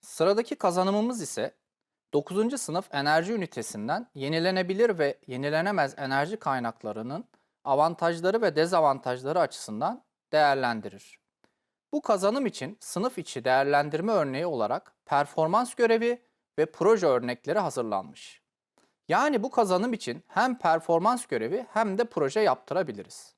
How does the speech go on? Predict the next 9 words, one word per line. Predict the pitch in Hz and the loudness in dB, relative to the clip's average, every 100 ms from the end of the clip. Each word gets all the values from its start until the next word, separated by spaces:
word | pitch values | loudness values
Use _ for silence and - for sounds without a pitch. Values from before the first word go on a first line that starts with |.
| _ _ _ _ _ - | _ _ _ _ _ -12
Şimdi | - 302 202 | -6 0 2
bu | 254 233 | 4 4
örneklerimizi | 165 143 - 135 143 156 247 | 4 0 0 -2 -2 -4 -4
inceleyelim. | 185 160 120 98 92 - _ _ _ _ _ _ _ _ _ _ _ _ _ _ _ | -2 0 -2 -2 -8 -14 _ _ _ _ _ _ _ _ _ _ _ _ _ _ _
Bu | 202 | -4
kazanım | 294 277 226 240 277 | 0 2 4 2 2
için | - 143 196 _ | -2 -6 -8 _
ilk | 226 247 220 | -6 -2 2
örneğimiz, | 156 127 110 117 214 - | 2 2 -2 -4 -8 -14